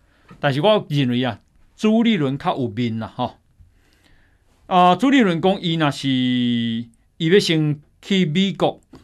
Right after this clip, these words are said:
设国民党的办事处，好，他也要访，访美。不过呢，今天有一位我们前任啊，驻玻利维亚，玻利维亚的代表，叫张文雄先生。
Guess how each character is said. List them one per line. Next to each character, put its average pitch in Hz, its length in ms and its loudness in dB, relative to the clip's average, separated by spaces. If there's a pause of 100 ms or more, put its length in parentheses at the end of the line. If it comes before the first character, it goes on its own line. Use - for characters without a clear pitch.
(120)
设 - 340 -2 (580)
国 160 100 0
民 185 180 2
党 127 220 -2
的 127 100 -6
办 165 300 0
事 143 220 -6
处， - 320 -8 (800)
好， 117 340 -6 (500)
他 180 200 2
也 156 60 2
要 160 120 4
访， 135 240 -4
访 127 180 -4
美。 117 280 -4 (1040)
不 202 100 -2
过 269 160 4
呢， 220 80 6
今 240 160 0
天 240 140 4
有 151 200 0
一 190 120 0
位 202 240 6
我 135 160 -2
们 143 180 -2
前 156 260 -2
任 190 220 4
啊， 113 160 -6 (260)
驻 208 240 0
玻 190 240 4
利 180 180 4
维 185 180 2
亚， 156 260 0 (320)
玻 208 220 6
利 220 120 2
维 143 160 2
亚 156 140 2
的 131 80 -4
代 139 180 -2
表， 107 280 -10 (260)
叫 143 160 -4
张 175 340 0
文 139 220 -2
雄 107 260 -8
先 123 200 -6
生。 113 260 -8